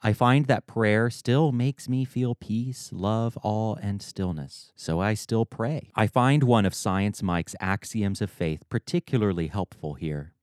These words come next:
Prayer is at least a form of meditation that encourages the development of healthy brain tissue,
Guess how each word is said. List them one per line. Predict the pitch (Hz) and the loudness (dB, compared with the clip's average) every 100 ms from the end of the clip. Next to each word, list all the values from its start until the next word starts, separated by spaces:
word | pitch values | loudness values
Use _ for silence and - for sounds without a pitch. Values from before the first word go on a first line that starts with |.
| _ _ _ | _ _ _
Prayer | - 113 104 110 110 110 - | -2 4 4 4 2 -2 -6
is | 98 87 | -4 -2
at | 80 | -4
least | 95 113 80 - - - - _ - | 0 2 0 -4 -14 -16 -20 _ -8
a | 95 | -6
form | 90 107 101 104 101 | -2 2 4 4 2
of | 95 87 | -4 -2
meditation | 90 87 - 113 113 - - _ | -2 -2 -4 -4 -4 -10 -16 _
that | 104 95 | -2 0
encourages | 90 - 107 107 107 110 107 - 104 | 0 2 6 8 6 4 2 -2 -4
the | 95 | 0
development | 90 82 90 95 95 95 - | 2 2 2 2 0 -2 -2
of | 82 | -6
healthy | - 90 120 | -4 -2 -2
brain | 110 104 90 90 | 0 0 0 0
tissue, | 90 78 80 78 | -2 -2 -4 -6